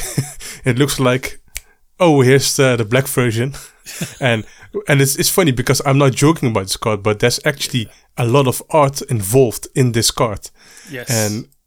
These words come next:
Speaker 1: I look at creatures and I say to creatures, "Why not letting it out of the cave or whatever?" It's something like that, right?
Speaker 2: Yeah.
Speaker 1: Or, or from afar you see, uh, the crystals popping up with, in the far right, in, in the cave. But this is just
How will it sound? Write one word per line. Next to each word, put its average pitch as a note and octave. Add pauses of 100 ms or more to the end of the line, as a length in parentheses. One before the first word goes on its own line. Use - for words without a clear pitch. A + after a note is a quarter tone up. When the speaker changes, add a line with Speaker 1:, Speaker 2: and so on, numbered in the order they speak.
Speaker 1:
I C3+
look C#3+
at -
creatures C#3+
and A#2+
I A#2
say C3+
to C3+
creatures, - (100)
"Why A2
not G2 (580)
letting A#2+
it C#3
out A#2+
of A2
the -
cave A2
or F#2+
whatever?" F#2+
It's G#2
something C3+
like A2+
that, F#2
right? G#2+
Speaker 2:
Yeah. A#2
Speaker 1:
Or, G#2
or A2
from A#2+
afar B2
you A2+
see, C3
uh, A#2+
the C#3+
crystals -
popping B2
up A#2+
with, A2 (300)
in B2+
the A#2
far A#2+
right, A2+
in, C#3+
in C3+
the A2
cave. A#2 (500)
But C#3+
this -
is -
just -